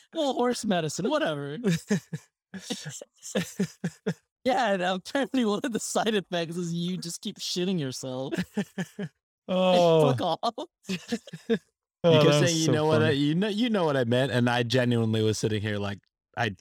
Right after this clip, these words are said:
Speaker 3: I don't know what the
Speaker 1: Oh,
Speaker 3: fuck you're
Speaker 1: whatever.
Speaker 3: <laughs>
Speaker 2: Well,
Speaker 1: It's
Speaker 2: the
Speaker 1: a horse repellent. I'm gonna
Speaker 2: Yeah.
Speaker 1: stick with that.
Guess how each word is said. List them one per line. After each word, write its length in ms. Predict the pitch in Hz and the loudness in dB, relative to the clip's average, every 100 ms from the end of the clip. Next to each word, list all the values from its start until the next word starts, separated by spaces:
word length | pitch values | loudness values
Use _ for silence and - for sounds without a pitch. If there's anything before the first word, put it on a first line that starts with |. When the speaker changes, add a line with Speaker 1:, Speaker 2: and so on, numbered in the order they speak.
| - | -6
Speaker 3:
I 160 | 113 110 | -2 -2
don't 440 | 92 98 98 - | -2 -2 -2 -8
know 180 | 120 107 | -6 -4
what 80 | 113 | 0
the 80 | 240 | 2
Speaker 1:
Oh, 160 | 190 | 2
Speaker 3:
fuck 140 | 175 170 | 2 2
you're 60 | 190 | 2
Speaker 1:
whatever. 320 | 180 170 208 | 2 2 0
Speaker 3:
<laughs> 1040 | 202 185 185 - - - - _ - - | -2 -4 -6 -10 -16 -20 -20 _ -20 -6
Speaker 2:
Well, 160 | 165 165 | 0 2
Speaker 1:
It's 80 | 156 | 2
Speaker 2:
the 60 | 277 | 0
Speaker 1:
a 20 | |
horse 260 | 302 285 | 0 0
repellent. 480 | 247 202 220 202 190 - | -2 -2 0 0 -4 -2
I'm 140 | 190 | 2
gonna 100 | 180 | 4
Speaker 2:
Yeah. 60 | 156 | 4
Speaker 1:
stick 160 | 247 202 | 0 -4
with 120 | 165 | -2
that. 260 | 151 139 | -2 -4